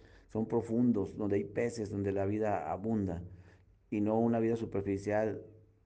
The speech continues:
como un charco a la orilla del camino, que con los rayos del sol se seca y queda la podredumbre.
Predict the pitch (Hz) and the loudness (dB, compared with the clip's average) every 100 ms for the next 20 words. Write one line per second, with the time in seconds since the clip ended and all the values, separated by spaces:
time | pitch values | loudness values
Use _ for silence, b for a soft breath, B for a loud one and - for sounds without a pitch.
0 | _ _ _ _ - - - 110 110 113 | _ _ _ _ -20 -20 -4 -2 2 0
1 | - 113 113 110 95 85 - - - _ | 2 0 0 -2 -2 -6 -12 -20 -20 _
2 | _ _ _ _ 104 98 104 107 101 101 | _ _ _ _ -2 0 2 2 0 -2
3 | 98 101 95 92 B B B _ 101 98 | -6 -6 -6 -8 B B B _ -6 -2
4 | 98 101 107 107 101 107 110 110 104 110 | 0 0 0 2 2 2 2 2 0 -2
5 | - 113 104 107 104 98 98 92 92 95 | 0 -2 2 2 2 0 0 0 0 0
6 | 90 85 80 | -2 -4 -10